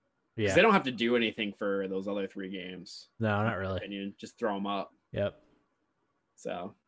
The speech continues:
Speaker 2: Yeah.
Speaker 1: No, but it's exciting news. Uh, October first is when the Mario Bros. thirty-five is coming out. Um, something came out today. Uh,
Speaker 2: Yeah,
Speaker 1: with
Speaker 2: I'll
Speaker 1: this
Speaker 2: talk about
Speaker 1: remaster.
Speaker 2: that. It's, um, it's, like, S N E S version. It's Super Mario All-Stars, but it's S N E S versions of that.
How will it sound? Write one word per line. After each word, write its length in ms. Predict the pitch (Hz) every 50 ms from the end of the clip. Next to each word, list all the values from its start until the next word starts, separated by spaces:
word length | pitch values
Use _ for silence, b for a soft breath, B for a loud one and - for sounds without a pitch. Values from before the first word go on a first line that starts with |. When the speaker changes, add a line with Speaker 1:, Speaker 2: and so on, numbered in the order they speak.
| _ _ _ _ _ _ _ _
Speaker 2:
Yeah. 220 | - 254 180 104 B B B B B B B B B B B B -
Speaker 1:
No, 160 | 165 180 185
but 60 | 160 160
it's 100 | 160 -
exciting 380 | 160 - - 175 170 165 156 143
news. 340 | 143 147 151 156 147 131
Uh, 360 | - - 135 135 135 131 131 -
October 340 | 143 143 - 160 147 143 139
first 320 | - 139 131 135 127 -
is 80 | 127 127
when 140 | 131 127 123
the 80 | 120
Mario 340 | 117 117 113 117 117 120 113
Bros. 300 | 101 123 120 117 117 -
thirty-five 500 | - 123 113 113 - 127 117 113 117 117
is 100 | 117 113
coming 300 | - 127 120 117 117 120
out. 320 | 120 120 120 120 113 - b b b b b b -
Um, 320 | 117 123 123 120 120 120
something 300 | 117 160 156 160 214 196
came 180 | - 262 247 226
out 380 | 214 185 160 143 120 95 - _ -
today. 680 | - - 120 120 117 123 123 117 107 95 92 95 - - _ _ _ _ _ _ _ _ _ -
Uh, 140 | 98 98 98 143
Speaker 2:
Yeah, 240 | 151 143 131 123
Speaker 1:
with 60 | 131 139
Speaker 2:
I'll 80 | 151
Speaker 1:
this 60 | 147 -
Speaker 2:
talk 140 | 175 156 -
about 200 | 156 135 127 120
Speaker 1:
remaster. 40 |
Speaker 2:
that. 300 | - 113 110 107 110 110
It's, 300 | 131 131 131 131 - -
um, 460 | 143 131 127 123 120 120 117 117 117 - - _ b b b b b b -
it's, 420 | - 139 123 - - - - - -
like, 260 | 151 147 139 131 -
S 240 | 170 165 151 - 170
N 120 | 156 147
E 100 | 139 131
S 140 | 127 - -
version. 340 | - 117 113 113 107 104 117
It's 200 | - 143 143 -
Super 180 | - 185 185 185
Mario 280 | 185 175 175 170 147
All-Stars, 640 | 123 135 127 123 - - 98 92 95 92 - - -
but 180 | - - 123 110
it's 140 | 110 - - -
S 200 | 127 113 - 123
N 120 | 117 113
E 120 | 113 110
S 160 | 110 107 - -
versions 540 | 107 107 104 110 107 120 123 120 117 -
of 260 | - - 113 110 107 113
that. 340 | 117 117 120 117 - -